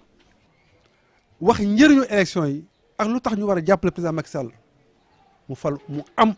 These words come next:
assemblée majorité. Kooku lu am solo la. Bis bu lajjee foofu, jàppale na deux mille dix-neuf du fa am dara. Loolu mooy nguur gi jeex na, ñun ñëpp nañ dem tëddi nelaw.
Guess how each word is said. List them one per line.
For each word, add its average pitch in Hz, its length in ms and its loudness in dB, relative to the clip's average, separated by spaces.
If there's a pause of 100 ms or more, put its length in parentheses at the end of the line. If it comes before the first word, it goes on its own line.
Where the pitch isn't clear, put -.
assemblée 151 420 -6 (580)
majorité. 147 380 0 (1300)
Kooku 277 200 2
lu 294 40 0
am 285 160 2
solo 190 220 0
la. 120 80 -10 (1000)
Bis 262 200 0
bu 285 120 -2
lajjee 285 340 6
foofu, 202 300 2 (1300)
jàppale 254 300 0
na 233 100 4
deux 262 220 4
mille 294 140 4
dix-neuf 240 300 4 (1200)
du 185 100 -4
fa 233 140 -2
am 165 200 -2
dara. 165 320 4 (1080)
Loolu 226 220 4
mooy 233 260 2
nguur 220 240 -2
gi 202 140 -4
jeex 233 180 4
na, 311 160 2 (560)
ñun 202 180 0
ñëpp 320 240 4
nañ 247 140 -10
dem 240 120 -10
tëddi 202 180 -14
nelaw. 175 280 -4